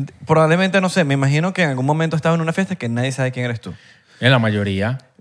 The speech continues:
Speaker 1: Que no tienen
Speaker 2: Sí.
Speaker 1: idea y tú sabes, y pa, y de repente aparece una canción tuya.
Speaker 2: Ajá.
Speaker 1: ¿Qué, qué sientes en ese momento de,
Speaker 2: Ah.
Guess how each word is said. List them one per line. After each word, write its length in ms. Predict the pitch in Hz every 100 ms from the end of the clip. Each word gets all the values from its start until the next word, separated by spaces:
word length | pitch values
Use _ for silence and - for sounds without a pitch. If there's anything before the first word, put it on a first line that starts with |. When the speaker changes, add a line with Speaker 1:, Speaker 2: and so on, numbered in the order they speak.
| -
Speaker 1:
Que 120 | - 139
no 280 | 143 143 -
tienen 240 | 165 196
Speaker 2:
Sí. 60 | 151
Speaker 1:
idea 400 | 139 214 247 214
y 60 |
tú 120 | - 170
sabes, 340 | 220 277 269
y 20 |
pa, 320 | 180 269 - -
y 40 | 151
de 40 |
repente 240 | 139 131 143
aparece 220 | 139 117
una 160 | 110
canción 320 | - 92 82 71
tuya. 180 | -
Speaker 2:
Ajá. 420 | 101 98 98 117 - _ _ _ _ _ - -
Speaker 1:
¿Qué, 200 | 156 165
qué 140 | 175 165
sientes 240 | 196 214
en 60 | 208
ese 160 | 156
momento 320 | 196 139 139 202
de, 300 | 185 117 101 -
Speaker 2:
Ah. 140 | 120